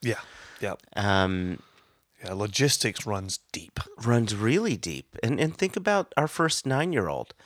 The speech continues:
Speaker 2: The conversation with Glenfarclas about bottling whiskey started in two thousand twelve, two thousand thirteen.
Speaker 1: Yeah.
Speaker 2: We fi-,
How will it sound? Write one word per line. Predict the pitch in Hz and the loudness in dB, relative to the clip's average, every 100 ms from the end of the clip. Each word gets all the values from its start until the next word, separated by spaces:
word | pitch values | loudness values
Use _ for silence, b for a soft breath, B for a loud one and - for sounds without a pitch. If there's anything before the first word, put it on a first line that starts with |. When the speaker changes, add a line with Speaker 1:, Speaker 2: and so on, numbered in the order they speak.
| b | b
Speaker 2:
The | - | -6
conversation | - 147 143 117 151 165 107 | 2 2 2 2 2 2 2
with | 92 | 0
Glenfarclas | - 104 92 - 123 143 90 87 | 0 0 2 2 2 2 -4 -4
about | 82 90 87 - | -2 0 -2 0
bottling | 92 95 92 87 | 2 2 0 -2
whiskey | 104 - - 85 - B B B | 0 0 -2 -10 -12 B B B
started | - - 107 113 | -4 0 0 0
in | 90 | -4
two | - 107 | -2 -2
thousand | 98 90 85 | -2 -2 -4
twelve, | - 98 95 | 0 0 0
two | - | -4
thousand | 87 90 85 85 | -2 -2 -4 -4
thirteen. | 90 80 - 92 82 78 | -2 -2 -4 -4 -4 -6
Speaker 1:
Yeah. | 110 101 - b b b b b b b | -6 -6 -8 b b b b b b b
Speaker 2:
We | - 92 | -4 -2
fi-, | - 120 | 4 4